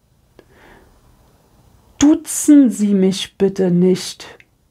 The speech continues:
Und ich dachte so, „Alter Schwede.“ Ich guck meinen Sohn an. Ich so, „Hab ich grad du gesagt?“ Er so, „Nein.“ Ich so, „Okay, ich hab Sie grad nicht geduzt.“ Tun Sie mal so blöd.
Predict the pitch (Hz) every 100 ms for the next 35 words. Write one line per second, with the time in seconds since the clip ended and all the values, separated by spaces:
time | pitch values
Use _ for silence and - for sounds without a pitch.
0 | _ _ _ _ _ _ _ - 170 151
1 | - 175 - 170 160 - _ _ _ -
2 | 190 214 233 170 160 - 156 156 156 151
3 | - - 175 - 190 180 175 175 208 196
4 | 220 170 - 156 147 - 156 151 156 190
5 | 208 254 254 - - - - 175 175 165
6 | 165 180 165 165 _ _ _ _ _ _
7 | - - 175 170 190 - 196 - 214 165
8 | 156 170 165 - 160 165 170 - - -
9 | _ _ - _ _ _ _ - - 349
10 | 339 330 208 208 196 180 180 175 170 180
11 | 170 165 175 170 165 170 165 - -